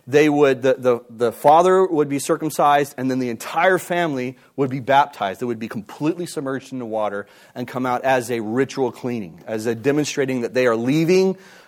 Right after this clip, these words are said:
uh, the Gentile world behind, and they are becoming a part of faith in God in the Israelite world. And so what John is saying is that system was so messed up, he wasn't calling Gentiles to baptism. This is why the Pharisees are coming to him and saying,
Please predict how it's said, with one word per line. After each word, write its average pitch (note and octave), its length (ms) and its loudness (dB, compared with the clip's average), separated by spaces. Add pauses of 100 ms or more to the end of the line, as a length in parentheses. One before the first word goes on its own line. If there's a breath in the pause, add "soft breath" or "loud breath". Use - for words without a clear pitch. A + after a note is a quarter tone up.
(160 loud breath)
uh, A2+ 300 2
the A#2 200 -4
Gentile C#3+ 460 4
world C3 160 4
behind, B2+ 400 -4
and A2+ 100 -4
they A#2 40 -4
are A2+ 120 0
becoming A#2 400 -4
a G#2+ 60 -4
part A#2 420 2 (240 loud breath)
of A2 120 -2
faith D#3+ 460 6
in D3+ 140 0
God A2 520 0
in A2 140 -12
the G#2+ 100 -14
Israelite G#2+ 520 -8
world. C3 380 0 (320 soft breath)
And B2+ 140 -6
so C#3+ 180 0
what C3 160 0
John E3+ 280 0
is F3 100 -2
saying D3+ 360 -4
is A2+ 200 -10
that D#3+ 320 0
system C3 800 -4
was B2+ 160 -8
so F3 240 0
messed D3+ 280 -6
up, E3+ 200 0
he F3 100 -10
wasn't F#3+ 400 -2
calling F3+ 360 -2
Gentiles C#3 580 -4
to C3 100 -12
baptism. A2 560 -6 (420 loud breath)
This G3 300 2
is G#3 160 -2
why F#3 180 4
the E3+ 120 -2
Pharisees F3+ 520 -4
are C3+ 60 -8
coming G3+ 280 -8
to E3+ 100 -8
him C#3+ 80 -8
and B2+ 100 -8
saying, B2 300 -8